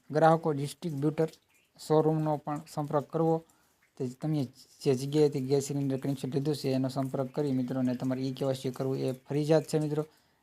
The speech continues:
ગેસ એજન્સીઓ કર્મચારીઓ પણ છે એ ખાસ સૂચના આપી રહી છે અને ડો-, ડોક્યુમેન્ટની પણ ચકાસણી મિત્રો એક, એકવાર કરાવી લેવી, કારણ કે ડો-, ડોક્યુમેન્ટ બધા રેડી છે કે ઓકે છે કે નહીં,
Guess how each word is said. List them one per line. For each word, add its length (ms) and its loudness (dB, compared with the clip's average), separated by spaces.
ગેસ 280 0
એજન્સીઓ 440 0
કર્મચારીઓ 640 -2
પણ 160 -2
છે 220 0
એ 80 -6
ખાસ 260 2
સૂચના 300 0
આપી 160 0
રહી 160 2
છે 180 -4
અને 160 -4
ડો-, 340 -2
ડોક્યુમેન્ટની 760 0
પણ 220 -2
ચકાસણી 480 4
મિત્રો 300 0
એક, 120 0
એકવાર 260 2
કરાવી 320 4
લેવી, 220 2
કારણ 200 2
કે 80 -2
ડો-, 200 -2
ડોક્યુમેન્ટ 560 -4
બધા 200 4
રેડી 260 2
છે 140 -2
કે 120 -4
ઓકે 280 -2
છે 140 -6
કે 140 -2
નહીં, 160 0